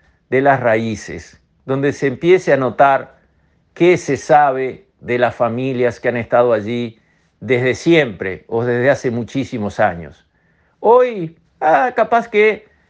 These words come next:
no, no resulta una cosa importante para muchos. ¿Y dentro de cien años? ¿Y dentro de doscientos años? Cuando ese libro sean muchos libros y esté todo allí registrado,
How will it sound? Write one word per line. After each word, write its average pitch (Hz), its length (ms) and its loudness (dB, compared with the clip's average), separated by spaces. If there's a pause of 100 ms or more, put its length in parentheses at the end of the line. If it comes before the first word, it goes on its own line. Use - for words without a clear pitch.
(200)
no, 180 580 0
no 190 260 0
resulta 151 420 0
una 123 200 -2
cosa 131 360 0
importante 120 580 -2
para 117 220 0
muchos. 147 680 -4 (460)
¿Y 156 120 0
dentro 175 300 2
de 165 80 -2
cien 185 220 0
años? 214 680 -4
¿Y 151 140 -4
dentro 160 360 0
de 147 60 4
doscientos 165 600 -2
años? 185 520 0 (320)
Cuando 143 280 0
ese 160 240 0
libro 165 360 2
sean 147 360 0
muchos 156 340 -4
libros 180 640 -2
y 135 140 -8
esté 139 200 -6
todo 165 360 0
allí 143 260 -2
registrado, 160 800 -2